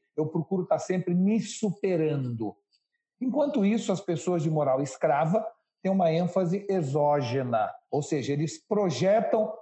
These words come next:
pra alguém resolver. Alguém precisa tomar uma providência. Quem é que vai fazer esse negócio? Eu dependo deles. A culpa é de alguém. É uma pessoa que tá sempre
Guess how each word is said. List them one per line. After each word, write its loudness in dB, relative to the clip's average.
pra 4
alguém 2
resolver. 0
Alguém 2
precisa -2
tomar 2
uma 0
providência. -2
Quem 2
é 2
que -2
vai 2
fazer 0
esse -2
negócio? 0
Eu 2
dependo 2
deles. 0
A 0
culpa 0
é 2
de 0
alguém. 2
É -2
uma 2
pessoa 0
que -10
tá 2
sempre -2